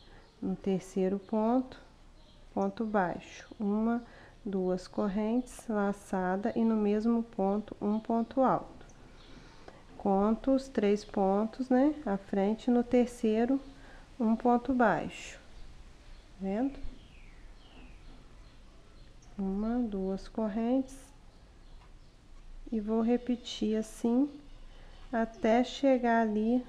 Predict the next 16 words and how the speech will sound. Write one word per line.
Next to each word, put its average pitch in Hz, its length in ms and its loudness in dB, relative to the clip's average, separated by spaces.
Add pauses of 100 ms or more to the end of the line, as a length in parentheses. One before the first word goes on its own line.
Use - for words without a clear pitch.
no 240 160 4
outro 233 420 4
ladinho, 220 720 4 (500)
aonde 214 420 4
a 220 40 2
gente 220 320 2
vai 214 240 4
subir, 220 580 0 (1400)
fazendo 208 800 4
também, 208 600 2
né, 240 360 2
as 220 160 -2
correntinhas 214 1160 0 (640)
pra 214 180 0
tá 220 160 -2
fazendo 226 560 2